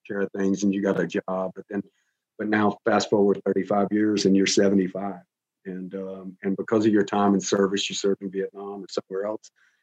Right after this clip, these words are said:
now you're disabled. Uh, perhaps, uh, if you served in Vietnam, you got covered up with Agent Orange and you got Parkinson's disease and diabetes and a number of other, uh, maladies that come along with that. And now you can't do anything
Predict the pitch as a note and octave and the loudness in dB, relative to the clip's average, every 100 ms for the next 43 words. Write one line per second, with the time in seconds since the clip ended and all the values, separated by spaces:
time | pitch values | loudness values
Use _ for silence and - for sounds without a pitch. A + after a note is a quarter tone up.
0 | _ _ _ G#2+ G#2 G2 F#2 F2 G#2+ A2 | _ _ _ 0 2 2 0 0 2 2
1 | G#2 G2 - _ F#2+ F#2 - F#2 F#2+ - | 2 -2 -6 _ -18 -18 -14 -12 -12 -16
2 | - _ - F2+ F2 G2 - - A#2 A2 | -20 _ -16 -16 -12 -10 -2 2 4 4
3 | G#2 G2+ G2+ G2+ G#2 G2+ F2+ G#2 G2 G2+ | 2 2 0 0 0 0 0 -2 0 -2
4 | F#2+ G2 F#2+ F2 G#2 A2+ A2+ G2+ F#2+ F#2 | -4 -4 -4 -4 -4 0 0 0 -2 -2
5 | F2+ - G2+ - - G#2 _ F#2+ F2 G2+ | -6 -8 -12 -12 -12 -12 _ -14 -8 -6
6 | G2+ F#2 - F#2+ F#2 G#2+ G#2 G#2 G2+ F#2+ | -6 -8 -10 -8 -8 -6 -4 -4 -4 -4
7 | F#2+ G#2 G2+ G2 G2+ G2+ G2 - _ _ | -4 -4 -4 -6 -6 -4 -6 -8 _ _
8 | _ _ _ _ - A2 G2 F#2+ A2 A2+ | _ _ _ _ -18 -12 -8 -2 2 4
9 | A2+ G#2+ F#2+ G2 - G2+ G#2 G#2 G2 G2+ | 4 4 4 2 2 2 2 0 -2 0
10 | G2+ G#2 G#2 G#2 G2+ G2 A#2 G2 G2 G2+ | 0 0 0 2 2 4 2 2 4 2
11 | - A2 G#2+ G2+ G#2 G#2+ A#2 | 4 2 2 2 4 4 2